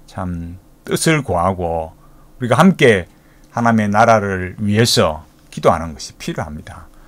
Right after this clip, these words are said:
우리가 오늘 이런 기사를 살펴봤는데, 이 개혁정론의 기독교인과 선거라는 이 세 가지 기사를 살펴봤습니다.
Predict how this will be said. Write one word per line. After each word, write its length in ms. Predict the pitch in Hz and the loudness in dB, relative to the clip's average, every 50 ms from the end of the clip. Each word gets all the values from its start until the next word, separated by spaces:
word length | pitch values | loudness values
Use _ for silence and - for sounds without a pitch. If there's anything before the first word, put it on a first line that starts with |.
| - - - _ _ - _ - _ 117 | -20 -20 -20 _ _ -20 _ -18 _ -8
우리가 140 | 101 95 98 | -4 -2 -2
오늘 520 | 113 120 120 117 113 110 104 101 104 - - - | 0 2 2 2 2 2 0 -2 -6 -10 -12 -10
이런 500 | 127 113 113 107 107 107 107 107 107 104 | -4 0 2 2 4 4 2 2 0 0
기사를 340 | - 127 - 131 123 117 104 | -2 2 4 4 4 4 4
살펴봤는데, 1040 | - 147 - - 139 107 107 98 110 123 120 104 92 82 92 95 101 101 92 82 - - _ - - _ - - _ - | 2 2 2 4 2 2 4 4 4 2 2 0 0 -2 -2 -2 0 0 -2 -4 -6 -10 _ -20 -20 _ -20 -20 _ -16
이 180 | 107 90 87 87 - | -14 -12 -12 -8 -6
개혁정론의 1120 | - 101 107 117 110 - - 135 123 123 123 120 117 113 107 107 113 123 131 147 160 156 - _ _ _ _ _ - _ _ - - - | 0 2 2 2 0 0 0 2 4 6 6 6 6 4 4 4 4 6 4 4 2 0 -6 _ _ _ _ _ -20 _ _ -20 -10 -4
기독교인과 760 | 143 139 165 156 151 139 120 110 104 98 95 95 90 87 85 | -2 0 0 0 2 2 2 2 2 0 0 0 0 0 -2
선거라는 720 | - - 113 104 107 107 123 117 110 90 85 101 107 104 95 | -2 -2 -2 0 0 0 2 0 0 0 0 -2 -4 -4 -6
이 80 | 95 | -8
세 180 | 90 - 104 98 | -6 -6 -2 0
가지 260 | 104 113 110 117 120 | 2 2 2 0 -2
기사를 380 | - - 127 - 143 135 117 92 | -2 -4 -2 0 0 0 0 -2
살펴봤습니다. 920 | - - 113 107 98 85 - 80 76 - - 95 76 76 - - - - | -4 -6 -6 -6 -8 -10 -10 -10 -10 -10 -12 -12 -14 -14 -16 -18 -18 -20